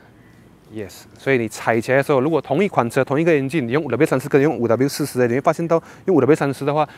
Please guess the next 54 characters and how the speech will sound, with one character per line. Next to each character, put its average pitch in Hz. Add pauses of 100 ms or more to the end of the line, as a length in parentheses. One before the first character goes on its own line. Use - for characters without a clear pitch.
(120)
踩 120
油 131
它 151
油 139
门 151
反 113
应 143
比 101
较 107
好， 123 (440)
那 143
车 139
拉 139
啊 110
比 113
较 113
轻 123
这 139
样 139
子 104
啊， 107 (560)
啊， 104
所 127
以 110 (840)
要， 160 (1120)
如 127
果 165
你 143
驾 175
水 139
下 139
车， 147
你 117
会 151
有 135
很 110
深 120
的 117
体 101
验 120
的。 113
如 104
果 123
是 -
五 110
W 110
三 110
十， 110 (440)
啊， 107
跟 120
五 110
W 131 (720)
四 143
十 107